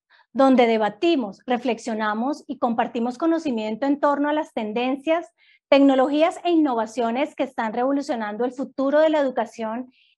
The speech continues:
en México y América Latina. Quiero extenderle una cordial invitación a las empresas, instituciones, escuelas y universidades de los sectores público y privado del ecosistema educativo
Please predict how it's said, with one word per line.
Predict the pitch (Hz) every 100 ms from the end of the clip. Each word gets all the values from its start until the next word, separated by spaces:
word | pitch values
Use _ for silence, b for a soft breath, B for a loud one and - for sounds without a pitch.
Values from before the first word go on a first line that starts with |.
| _
en | 277 277
México | 330 320 339 381 392
y | 269
América | 233 214 226 233 247
Latina. | 240 214 190 _ _ _ _ _ _ _ _ _ _ _ _ _ _ _ _ _ _ _ _
Quiero | - 302
extenderle | 320 392 330 311 330 359
una | 339
cordial | 349 311 254
invitación | 254 294 294 294 247
a | 233
las | 269 277
empresas, | 226 233 269 277 311 320 320
instituciones, | 262 277 247 233 247 226 233 277 277
escuelas | 254 226 254 233 254
y |
universidades | 320 320 277 277 233 214 220
de | 277
los | 285
sectores | 302 - 220 220 226 _
público | 311 294 285 302
y |
privado | - 247 220 208 214
del | 254 269
ecosistema | 262 233 254 - 214 233
educativo | 269 302 330 294 285 330